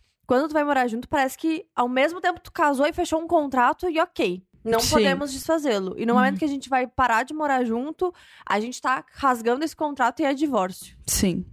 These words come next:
Speaker 1: Só que não funciona dessa maneira. Quer dizer, cada um tem uma visão. Desculpa,
Speaker 3: Uhum.
Speaker 1: gente, não quero parecer com uma verdade absoluta. Mas é que não precisa funcionar dessa maneira. Porque um relacionamento não depende disso.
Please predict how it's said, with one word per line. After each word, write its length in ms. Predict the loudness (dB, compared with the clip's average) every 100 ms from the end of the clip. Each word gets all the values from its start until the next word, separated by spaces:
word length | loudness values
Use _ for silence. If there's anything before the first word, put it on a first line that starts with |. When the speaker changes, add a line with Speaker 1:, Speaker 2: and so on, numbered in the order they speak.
| -4
Speaker 1:
Só 100 | -2
que 80 | 0
não 160 | -2
funciona 640 | -4 -8 -4 0 0 0
dessa 260 | -2 -2 -4
maneira. 380 | -4 -4 -4 -6
Quer 120 | -6
dizer, 240 | -6 -8 _ _ _ _ _ _ _ _ _ -6
cada 220 | -2 0
um 80 | 0
tem 80 | 0
uma 120 | 0
visão. 300 | -2 -2 -4
Desculpa, 400 | -4 2 4 6
Speaker 3:
Uhum. 40 | 4
Speaker 1:
gente, 220 | 2 -4
não 80 | -2
quero 160 | -2
parecer 280 | -2 -4 -4
com 60 | -2
uma 100 | -2
verdade 300 | 0 0 -2
absoluta. 440 | -4 -2 -2 -4 -16 -20 -18 -4
Mas 120 | -2
é 60 | 0
que 60 |
não 300 | 0 0 0
precisa 560 | -4 -8 -6 -4 0 -2
funcionar 520 | -2 -4 -2 -2 -2
dessa 240 | -4 -6 -4
maneira. 460 | -2 -2 -4 -6 -12 _ -20 -12
Porque 200 | -6 0
um 40 | 2
relacionamento 520 | 4 2 0 -2 -2
não 160 | -2 0
depende 480 | 0 -2 -2 -4 -4
disso. 500 | -2 -2 -2 -10